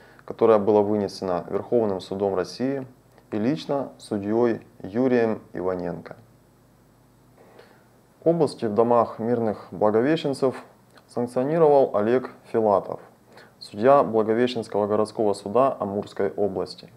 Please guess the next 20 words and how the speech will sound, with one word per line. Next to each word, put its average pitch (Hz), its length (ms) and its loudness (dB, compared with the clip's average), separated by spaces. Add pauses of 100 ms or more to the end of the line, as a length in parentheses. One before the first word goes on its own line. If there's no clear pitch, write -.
(840)
Аналогичные 151 680 2
уголовные 104 480 2
дела 104 380 0 (120)
возбуждены 120 600 -2
и 113 120 -4
в 127 60 -4
других 147 560 -4
дальневосточных 101 880 -2
регионах. 90 480 -6 (1200)
В - 60 -20
Хабаровском, 127 800 4 (120)
в - 80 -20
Приморском 127 540 -2
крае, 120 440 4 (540)
в - 60 -10
Магаданской 120 880 4
и 143 340 -4 (220)
Еврейской 104 580 0
автономной 92 800 -6
области. - 560 -8